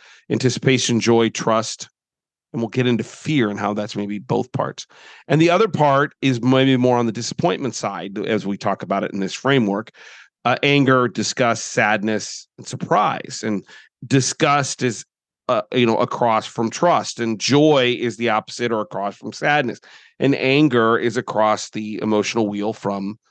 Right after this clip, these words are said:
fear, and anticipation's opposite is surprise. Disappointment, much of the time, lands somewhere on the spectrum of anger, disgust, sadness, surprise,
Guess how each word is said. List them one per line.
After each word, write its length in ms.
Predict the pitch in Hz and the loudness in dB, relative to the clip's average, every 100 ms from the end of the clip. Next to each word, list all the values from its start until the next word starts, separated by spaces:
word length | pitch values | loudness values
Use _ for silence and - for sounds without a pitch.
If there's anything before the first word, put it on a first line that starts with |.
| _ _ _ | _ _ _
fear, 520 | - 202 196 127 101 | -2 4 6 6 4
and 220 | 107 120 | 2 2
anticipation's 1200 | 120 117 143 117 - 220 233 - 117 120 143 - _ _ _ _ _ | 2 0 -4 -4 -4 -2 0 -2 -2 -2 -6 -12 _ _ _ _ _
opposite 480 | 131 127 120 131 135 | -2 0 0 0 0
is 460 | - 117 123 120 - _ _ - | 2 2 2 -4 -12 _ _ -4
surprise. 840 | 175 196 233 214 107 - - - _ _ _ _ _ _ _ _ _ _ _ _ _ _ - | -2 2 2 2 -2 -6 -18 -20 _ _ _ _ _ _ _ _ _ _ _ _ _ _ -16
Disappointment, 920 | - 208 185 139 - 247 233 160 151 - | -2 0 2 0 2 2 2 2 0 0
much 360 | 131 143 147 - | 0 0 0 0
of 160 | 143 113 | -2 -2
the 80 | |
time, 720 | - - 170 156 113 107 110 110 _ _ _ _ _ - | -8 -4 0 0 0 -2 -4 -8 _ _ _ _ _ -8
lands 640 | 123 151 175 170 143 131 | 0 2 4 4 2 -2
somewhere 560 | - 175 165 147 139 123 | 0 0 2 0 0 0
on 220 | 123 120 | 0 -2
the 80 | 110 | -4
spectrum 840 | - - 160 - - 120 113 113 - | -8 -4 -4 -4 -2 0 0 -4 -2
of 440 | 120 113 110 110 107 131 | 0 2 2 0 -4 -4
anger, 500 | 131 135 123 127 123 | -2 -2 0 0 0
disgust, 720 | 110 104 - 135 120 120 - | -4 -8 -4 0 2 0 -4
sadness, 520 | 135 117 110 110 110 | 0 0 0 -2 -6
surprise, 560 | - - 127 117 107 - | -8 -2 2 2 2 -4